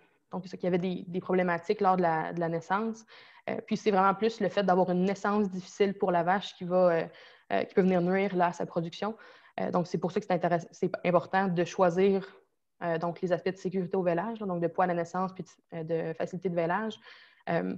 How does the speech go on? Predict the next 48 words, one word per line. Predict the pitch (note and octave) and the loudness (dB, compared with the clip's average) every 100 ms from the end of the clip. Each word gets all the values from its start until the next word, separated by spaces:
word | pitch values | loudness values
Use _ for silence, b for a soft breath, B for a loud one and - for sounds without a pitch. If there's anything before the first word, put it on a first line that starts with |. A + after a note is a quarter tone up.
| - | 2
pour | G#3+ - | 4 4
éviter | G3+ E3 G3+ | 2 2 0
d'avoir | F3 F3 | 2 2
des | F3 | 0
problèmes, | - E3+ F3 F3+ | -2 -2 0 -2
là, | E3+ | -4
pour | F3 E3+ | -4 -4
la | D#3+ | -2
vache, | F3 F#3+ - b b b - | -2 -2 -8 b b b -10
euh, | F3 | -10
puis | - F#3 | -4 -2
éviter | E3+ F#3+ | -2 -2
qu'il | F#3 E3+ | 0 0
y | |
ait | |
des | F3 | 0
problèmes | E3+ F3 F3 E3+ | -2 -2 0 -2
donc, | E3+ E3 | -2 -4
au | |
niveau, | E3+ E3 F3 - | -4 -2 -4 -4
euh, | - | -6
des, | F3 F3+ - F#3 - | -6 -6 -10 -14 -8
des | |
réductions | F3 E3+ F#3 | -6 -4 -4
de | F3+ | -4
la | |
performance, | D#3+ D#3+ E3+ E3 G#3+ G#3 - | -4 -6 -4 -4 -4 -6 -8
euh, | - | -10
donc | F3+ F3 | -8 -8
de | E3+ | -8
la | |
production | E3 F3+ E3+ E3+ | -6 -6 -6 -6
laitière. | E3 - A3 C#4 b b b b b _ _ _ _ _ G3+ | -8 -2 -2 -2 b b b b b _ _ _ _ _ 0
Mais | G3+ | 0
c'est | G3+ G#3 | 2 2
vraiment | F#3+ F#3+ F#3 | 4 4 2
pas | G3 G3+ | 2 2
là, | |
au | G3 | 4
niveau | F#3 F3 F#3+ | 4 2 2
de | E3+ E3+ | 2 2
l'utilisation | E3 G3 - F#3+ F#3 E3+ F#3+ | 2 0 -2 2 2 2 0
comme | F#3 E3+ | -2 -2
telle. | F3 F#3 F3+ F3+ F3+ | 0 0 0 -4 -6
Le | |
fait | E3+ G3 F3+ | -2 0 2
de | F3+ F3+ _ _ - | 0 -2 _ _ -18
croiser, | - G#3 G3 F#3+ F3 F#3+ G3 | -4 2 4 4 2 0 -2